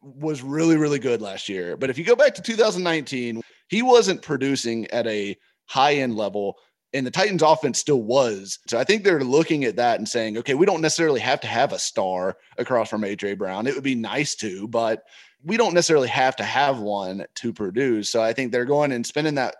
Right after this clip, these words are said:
you know, just a little bit of money on Josh Reynolds to get kind of a baseline floor in there. And, and I think he's gonna be fine as, as a complimentary role-playing piece.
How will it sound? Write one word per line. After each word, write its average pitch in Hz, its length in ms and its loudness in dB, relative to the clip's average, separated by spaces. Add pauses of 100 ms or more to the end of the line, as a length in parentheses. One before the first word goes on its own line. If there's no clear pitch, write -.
(100)
you 123 160 -4
know, 110 320 -2
just 120 220 -4
a 120 40 0
little 131 220 2
bit 139 140 0
of 131 80 0
money 131 200 0
on 127 160 0
Josh 123 300 2
Reynolds 113 480 -2 (420)
to 123 80 -4
get 131 400 0
kind 127 200 0
of 113 80 -4
a 120 60 2
baseline 127 640 -2
floor 117 480 0
in 107 240 -2
there. 104 280 -2
And, 113 180 -4
and 123 160 -4
I 143 80 0
think 170 180 0
he's 139 160 -6
gonna 123 160 -4
be 110 100 -4
fine 98 560 -2
as, 101 280 -4
as 104 200 -4
a 92 80 -6
complimentary 101 720 -4
role-playing 95 680 -8
piece. 95 440 -14